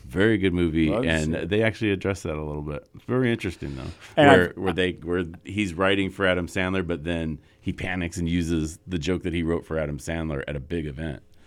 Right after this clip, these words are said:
Speaker 2: Yeah, one of our hockey daddies, uh, he's that guy, and he's just, he's one of those guys who he's very quiet, very, but he'll say something, and you look over at him. He's got really long hair, and one day when I, I just gotten to know, I go, "Who are you?"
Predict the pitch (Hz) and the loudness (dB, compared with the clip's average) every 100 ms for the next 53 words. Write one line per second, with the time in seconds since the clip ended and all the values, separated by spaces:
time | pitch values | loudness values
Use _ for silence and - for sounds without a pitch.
0 | - 123 123 156 160 151 135 135 156 147 | -4 4 8 10 12 10 10 6 2 2
1 | 123 101 92 101 127 - 107 98 98 - | 2 2 2 -2 -4 -8 -8 -8 -8 0
2 | 123 117 - 110 113 101 131 147 82 - | 2 2 0 2 2 4 2 0 -2 -14
3 | - 104 87 110 87 - _ - 143 127 | -12 -10 -8 -10 -10 -14 _ -2 4 4
4 | 104 - 143 117 135 175 180 127 - - | 2 -4 -2 0 2 2 2 2 -2 -4
5 | 117 104 - 104 95 90 87 113 143 147 | 0 0 -4 -8 -8 -10 -2 2 2 2
6 | - 127 110 110 104 110 113 110 127 131 | 0 0 2 0 -2 -2 -2 -2 -2 -2
7 | 127 117 92 98 92 92 90 113 101 87 | -2 -6 -4 -4 -4 -6 -6 -6 -6 -8
8 | 85 80 85 - 107 92 117 117 131 123 | -10 -10 -12 -10 -6 0 2 6 6 6
9 | 117 117 101 113 113 - - - - 120 | 4 2 0 0 -2 -4 -20 -14 -2 2
10 | 123 113 113 104 - - 101 92 110 101 | 4 6 6 4 0 -6 -6 -6 -6 -6
11 | 104 107 107 98 101 98 101 98 92 101 | -6 -6 -4 -4 -4 -6 -6 -6 -8 -10
12 | - 220 82 71 76 101 123 | -6 -4 -4 -6 -16 -12 -12